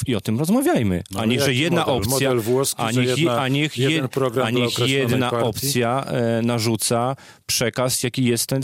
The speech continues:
Speaker 1: tam formułowany. No, czy nie trzeba tu być alfą i omegą i czytając paski w telewizji publicznej, jak opozycja jest atakowana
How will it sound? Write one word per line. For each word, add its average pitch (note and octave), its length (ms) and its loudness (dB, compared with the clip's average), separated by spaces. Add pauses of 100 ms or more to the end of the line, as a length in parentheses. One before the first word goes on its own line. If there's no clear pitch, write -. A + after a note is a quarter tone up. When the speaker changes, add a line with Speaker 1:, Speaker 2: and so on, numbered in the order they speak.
(140)
Speaker 1:
tam D3 140 -2
formułowany. G#3 640 0
No, G#2+ 120 2
czy - 200 -2
nie C3 80 2
trzeba D#3+ 260 0
tu D3+ 100 -4
być C3+ 200 -4
alfą C#3+ 300 0
i C3 80 2
omegą A#2 380 2
i D3 100 -2
czytając C#3+ 440 -2
paski C#3+ 340 -2
w - 60 -6
telewizji C3+ 500 0
publicznej, A#2+ 600 -2 (360)
jak B2+ 360 0
opozycja B2+ 500 0
jest D3+ 160 0
atakowana C3+ 640 0